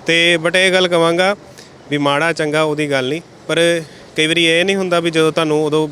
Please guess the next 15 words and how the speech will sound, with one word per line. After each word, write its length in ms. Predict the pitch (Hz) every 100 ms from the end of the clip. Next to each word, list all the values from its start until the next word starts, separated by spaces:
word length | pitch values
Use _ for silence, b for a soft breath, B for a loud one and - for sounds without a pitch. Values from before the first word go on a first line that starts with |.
| 131
ਬਜ਼ੁਰਗ 360 | 135 131 139 143 151 151
ਜਾਂ 100 | 147
ਕੋਈ 160 | 143 147
ਹੋਰ 220 | 139 139
ਵੱਡਾ 280 | 135 127 131
ਭਰਾ 300 | 135 131 127
ਜਾਂ 100 | 135
ਕੋਈ 160 | 151
ਕਹਿ 180 | 143 151
ਦਿੰਦਾ 240 | 151 147 135
ਸੀ 120 | 147
ਵੀ 120 | 147
ਨਾ 200 | 135 123
ਲਿਆ 240 | 123 123
ਕਰ, 220 | 117 127